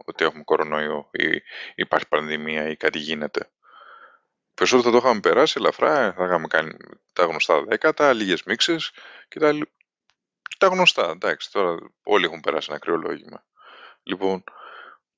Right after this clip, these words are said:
αυτό είναι, παιδιά, ένα κορονοϊός, ένα κρυολόγημα είναι για τον περισσότερο κόσμο, εντάξει. Και όσοι άνθρωποι είναι ευαίσθητοι στον κορονοϊό ή στις συνέπειες αυτού,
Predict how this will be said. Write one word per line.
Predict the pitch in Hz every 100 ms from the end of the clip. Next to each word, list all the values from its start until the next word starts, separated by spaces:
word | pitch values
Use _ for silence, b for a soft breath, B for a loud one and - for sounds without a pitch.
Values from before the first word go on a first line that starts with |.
| _ _ _ -
αυτό | - - 185
είναι, | 143
παιδιά, | 110 87 78
ένα | 78
κορονοϊός, | - 82 78 78 85
ένα | 143
κρυολόγημα | 147 156 135 160 151 113 82
είναι | 73 73 - _ _
για | -
τον | 85
περισσότερο | 92 - 85 76
κόσμο, | - 71 - - - _ _
εντάξει. | - - - 95 _ _ B B B _
Και | - 127
όσοι | 156 160 147
άνθρωποι | 139 139 131
είναι | 127
ευαίσθητοι | 123 127 - 110
στον | - 104
κορονοϊό | 95 92 87 85 82 85 101 98 95
ή | 95 95 90 87 82 - - - -
στις | - - 95
συνέπειες | - 92 95 98 80
αυτού, | - 147 175